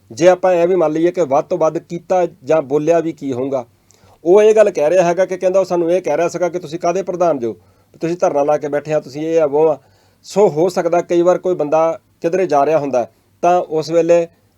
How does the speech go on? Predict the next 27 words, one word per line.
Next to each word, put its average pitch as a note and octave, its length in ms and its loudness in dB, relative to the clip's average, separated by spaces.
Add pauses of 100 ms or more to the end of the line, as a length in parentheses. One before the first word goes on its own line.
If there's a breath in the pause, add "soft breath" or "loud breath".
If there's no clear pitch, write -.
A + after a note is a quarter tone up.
(120)
ਉਹਨੂੰ E3 180 0
ਕੋਈ F3+ 140 0
ਜ਼ਰੂਰੀ D3 380 0
ਕੰਮ D3+ 220 -2
ਹੋਵੇ, D3+ 200 -2
ਜਿਵੇਂ D#3 160 -2
ਉਸ E3 120 -4
ਨੌਜਵਾਨ D#3 340 -2
ਨੇ D#3 100 -2
ਕਿਹਾ D#3+ 220 0
ਵੀ F#3 160 2
ਹੈਗਾ D#3 220 -2
ਘਰ F3 200 -2
ਦੇ C#3 80 -4
ਵਿੱਚ D3 120 -10
ਕੋਈ F3 140 -4
ਮਰੀਜ਼ C#3+ 300 -4
ਸੀਗਾ, E3+ 180 -2
ਮੈਂ E3+ 160 0
ਮਰੀਜ਼ D3 240 -4
ਨੂੰ D#3 140 -4
ਲੈ D3+ 140 0
ਕੇ E3 120 -6
ਹਸਪੀਟਲ D3+ 560 -6
ਪੁੱਜਦਾ D#3 300 -2
ਕਰਨਾ C#3 260 -4
ਸੀਗਾ, A#2 260 -8